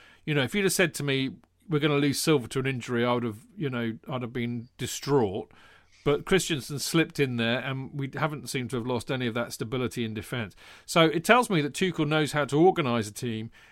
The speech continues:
and he knows how to make a team solid. And I think more important, guys, he knows how to ma-, make a team hard to beat. And I think at the moment in this league, that's really, really important, because some of the nuts results we're seeing where everything's really up and down,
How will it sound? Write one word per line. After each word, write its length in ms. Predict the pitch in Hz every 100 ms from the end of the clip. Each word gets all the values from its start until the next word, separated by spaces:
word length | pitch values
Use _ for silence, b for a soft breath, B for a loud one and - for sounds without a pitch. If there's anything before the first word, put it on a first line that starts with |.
| b
and 80 | 131
he 60 |
knows 200 | 143 151
how 100 | 160
to 80 | 143
make 180 | 151 143
a 60 | -
team 200 | 139 123
solid. 380 | - 151 123
And 100 | 127
I 60 | 139
think 160 | 170 160
more 160 | 190
important, 640 | 196 - 180 160 123 95 - _
guys, 360 | 117 104 110 113
he 80 | 139
knows 240 | 147 151
how 80 | 147
to 60 | 139
ma-, 140 | 143 -
make 220 | 151 -
a 40 |
team 200 | - 131
hard 400 | 123 - 143 123 -
to 80 |
beat. 580 | 117 104 131 82 - - _ _ _ _ _ _ _ _ _ -
And 140 | 135
I 60 | 135
think 280 | 175 151 - _ _ _ _ _ 175
at 80 |
the 80 | 156
moment 400 | 156 202 220 135
in 140 | 120 131
this 240 | 170 -
league, 340 | 107 90 104 117
that's 240 | 165 175
really, 340 | 147 190 196 143
really 280 | 156 160 127
important, 520 | 117 165 165 120 92
because 240 | - 143
some 120 | 190
of 60 | -
the 60 | 117
nuts 480 | 123 170 175 -
results 360 | 135 127 135 -
we're 100 | 123
seeing 440 | - 139 123 104 b b b b
where 160 | - 135
everything's 320 | 147 139 120
really 320 | 131 147 135
up 140 | 127 117
and 140 | 117 117
down, 460 | 135 113 92 -